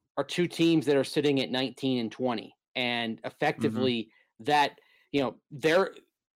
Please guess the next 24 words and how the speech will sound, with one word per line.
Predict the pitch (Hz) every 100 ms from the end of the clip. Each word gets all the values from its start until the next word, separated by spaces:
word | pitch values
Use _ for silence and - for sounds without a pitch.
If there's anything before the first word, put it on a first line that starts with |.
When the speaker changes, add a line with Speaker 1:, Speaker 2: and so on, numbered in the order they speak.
| _
Speaker 1:
the, | 139 151
the | 151 147
Dolphins | 160 170 208 190 165 123
may | 139 160
be | 165 170 160
a |
team, | 165 185 180 151 123
Zach, | 131 123 120 - _ _ _ _
that | 113 151 -
only | 160 165 160
have | 139 151 147 123 _ _ _ - _
sixteen | - - - - 165 156 143 123 _ _
players | - 165 151 131
with | 127
first | - 135 -
round | 135 120 110
grades. | 107 98 - - _ _ _ _ _ _ -
And | 135 131 117 - _ _ _ _ _
if | 151
that's | 151 151 -
the | 139
case, | - 170 151 - - _ _ _ _
then | 139 147 127 117 - _ _
m-, | 135